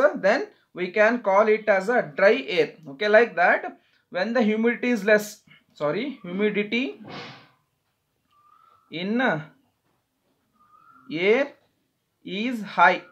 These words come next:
when the humidity in air is high, okay, then we can call it as a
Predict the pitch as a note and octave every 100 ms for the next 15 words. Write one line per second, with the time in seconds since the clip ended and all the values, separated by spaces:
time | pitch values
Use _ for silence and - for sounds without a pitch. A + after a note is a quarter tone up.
0 | _ _ _ _ _ D#3+ F#3 G3 F#3+ G#3
1 | G3+ G3+ G#3 G#3 - F3 G3+ G3+ A3 A3+
2 | - - E3 D#3 - _ _ _ _ _
3 | _ _ _ _ - - - _ _ _
4 | _ C#3 C3+ G#3 C3 - _ _ C3+ F#3
5 | B3 A#3 D#3 - - - F#3 G#3 G#3+ G#3
6 | F#3+ G#3+ G#3+ A3 G3 F#3+ B3 G4